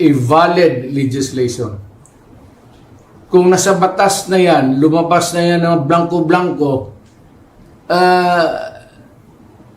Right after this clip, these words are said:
eh, either it could be filled up before or after sa Congress, eh, pagka ganun, what must be submitted is, is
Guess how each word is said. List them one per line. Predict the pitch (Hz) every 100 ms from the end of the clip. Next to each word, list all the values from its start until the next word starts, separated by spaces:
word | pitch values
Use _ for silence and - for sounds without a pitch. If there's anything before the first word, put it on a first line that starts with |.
| - - - - - - -
eh, | - 170 175 - 196
either | 180 185 185
it | - 175 - -
could | 170 160
be | 160 165
filled | 170 214 202
up | 202 196 - 147
before | 156 151 185 196 196
or | 190 170 156
after | - 180 156 - 175 165
sa | - 156 143
Congress, | 185 185 165 156 147 143 - - - - - _ - - - _ - - -
eh, | 190 185 185 175 - - - -
pagka | 180 165 170 185
ganun, | 190 180 156 143 143 143 143 - - _ - _ - -
what | - 175 -
must | 165 175 -
be | 185
submitted | 190 185 156 180 180 160
is, | 151 151
is | 156 147 127 143